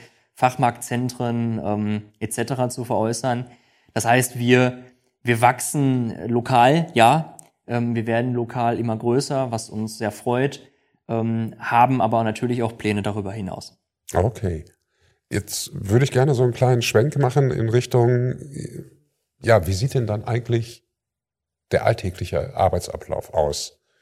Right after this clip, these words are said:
Speaker 2: Wie läuft zum Beispiel auch eine Ob-, äh, Objektaufnahme ab? Ähm
Speaker 1: Hast du schon das erste Fachwort genommen, ne? <laughs> Ja,
Speaker 2: War so
Speaker 1: also
Speaker 2: frei.
Speaker 1: Ja, lieben gern. Ähm, der, der Arbeitsalltag eines Immobilienmaklers, der,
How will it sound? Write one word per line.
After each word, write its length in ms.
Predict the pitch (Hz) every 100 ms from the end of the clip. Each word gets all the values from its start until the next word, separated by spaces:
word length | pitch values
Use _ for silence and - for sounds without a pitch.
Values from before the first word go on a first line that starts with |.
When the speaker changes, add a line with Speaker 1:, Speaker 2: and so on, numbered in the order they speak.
| _
Speaker 2:
Wie 320 | - 95 101
läuft 240 | 98 104 -
zum 120 | 101
Beispiel 220 | 101 -
auch 100 | 104
eine 100 | 110
Ob-, 320 | - 95 -
äh, 200 | 101 98
Objektaufnahme 960 | 95 101 110 - 101 - 78 78 73 76 -
ab? 260 | 78 - - -
Ähm 680 | 90 87 85 85 87 92 117 _ _ _ _ _ _ _ _
Speaker 1:
Hast 140 | 120 -
du 40 |
schon 140 | 123 123
das 140 | 113
erste 240 | 113 -
Fachwort 420 | 123 127 - 101 -
genommen, 300 | 104 98 104
ne? 160 | 139 - -
<laughs> 680 | 165 226 - - - - - - - - - -
Ja, 260 | 120 127 135
Speaker 2:
War 120 | 123
so 80 | 117
Speaker 1:
also 100 | 117
Speaker 2:
frei. 220 | 95 78 - - - - - -
Speaker 1:
Ja, 100 | 131
lieben 200 | 147 165
gern. 300 | 190 170 101
Ähm, 520 | 104 117 135 135 135 131 - _
der, 300 | 117 117 113
der 160 | 113
Arbeitsalltag 720 | 98 123 131 - 120 127 117 107
eines 200 | 110 110
Immobilienmaklers, 1120 | 117 113 110 123 123 110 117 135 120 110 -
der, 880 | 107 104 107 104 104 104 98 98